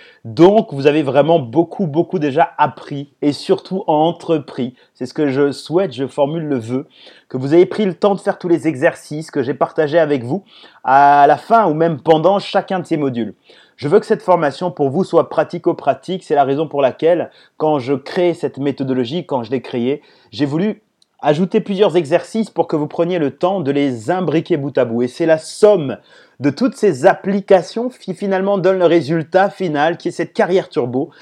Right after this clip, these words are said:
propulser votre carrière. Que vous soyez en début de carrière, que vous soyez déjà en carrière plus avancée,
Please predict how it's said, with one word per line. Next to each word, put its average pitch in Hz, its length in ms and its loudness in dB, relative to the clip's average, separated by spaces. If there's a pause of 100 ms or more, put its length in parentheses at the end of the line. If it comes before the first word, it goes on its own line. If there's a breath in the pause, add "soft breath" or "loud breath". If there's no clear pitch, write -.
(160 soft breath)
propulser 202 640 2
votre 165 160 0
carrière. 131 360 0
Que - 80 -8
vous 156 120 -4
soyez 196 240 4
en 170 100 2
début 156 320 2
de 156 80 -10
carrière, 147 400 0
que - 80 -10
vous 147 80 -6
soyez 170 160 -2
déjà 160 160 0
en 156 60 -4
carrière 165 280 0
plus 156 200 -4
avancée, 143 480 -2